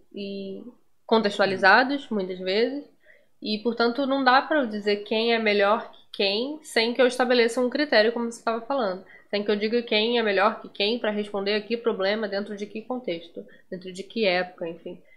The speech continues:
Talvez, pra não ficar repetível, porque eu concordo com você nesse ponto, o que possa fazer as pessoas terem al-, alguma tendência de achar que filósofos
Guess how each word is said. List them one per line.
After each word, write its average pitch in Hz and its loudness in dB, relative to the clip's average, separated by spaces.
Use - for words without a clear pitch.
Talvez, 262 2
pra 202 4
não 190 -4
ficar 190 -2
repetível, 190 -8
porque 185 -6
eu 185 0
concordo 196 -4
com 190 -12
você 185 -6
nesse 180 -10
ponto, 262 -2
o 220 -2
que 247 -6
possa 254 2
fazer 240 2
as 220 0
pessoas 214 -4
terem 262 2
al-, 208 -6
alguma 214 0
tendência 214 0
de 180 -4
achar 196 4
que 214 -14
filósofos 190 -2